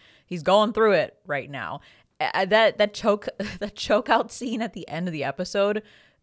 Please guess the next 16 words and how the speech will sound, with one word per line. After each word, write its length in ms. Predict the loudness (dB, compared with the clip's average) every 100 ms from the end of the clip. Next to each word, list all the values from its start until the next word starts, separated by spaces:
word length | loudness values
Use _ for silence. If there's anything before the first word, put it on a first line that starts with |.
| _
that 320 | 0 4 6
was 180 | 4 2
so 140 | 0
intense, 420 | -2 -6 -8 -8
though. 220 | -8 -8 -10 _ _
Like, 180 | -2 2
I, 180 | 6 6
I 140 | 6 4
think 260 | 2 -2
that 220 | 2 4 4
was 420 | 2 0 -2 -8 -6
a 500 | -4 -4 -4 -6 -10 -16 -20 _ _ -14
very 640 | -10 -4 0 0 0 -4
important 720 | -4 -6 -6 -6 -6 -10 -14
turning 460 | -20 -12 -8 -6 -8
point 440 | -8 -8 -8 -10